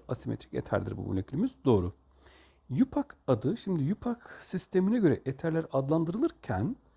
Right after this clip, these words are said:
R O R yani alkoksi alkan şeklinde adlandırılır. Ee,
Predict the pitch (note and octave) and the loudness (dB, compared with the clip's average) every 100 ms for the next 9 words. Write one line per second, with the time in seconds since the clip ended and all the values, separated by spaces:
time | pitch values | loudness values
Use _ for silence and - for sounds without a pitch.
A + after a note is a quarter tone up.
0 | _ _ _ _ _ - A#2 C#3+ G3+ A3+ | _ _ _ _ _ -8 -2 2 4 4
1 | D3 C3+ F#3 C#4 _ _ _ _ - D#3 | 6 6 6 2 _ _ _ _ -6 4
2 | D#3 F#2+ - - D#3 A#2 F#3+ - C#3 D#3 | 6 6 4 0 2 2 0 -2 -2 -2
3 | - A#3+ - - E3 A#3+ - _ - C#3+ | -4 -8 -8 -6 0 0 -2 _ -2 0
4 | C#3+ - D#3+ - A#2 - G2 - - A2 | 0 -2 -4 -2 -4 -2 -2 -2 0 2
5 | G#2 F#2 G#2+ G#3+ - - _ - - _ | 2 2 0 -2 -4 -12 _ -20 -20 _
6 | - B2+ | 0 4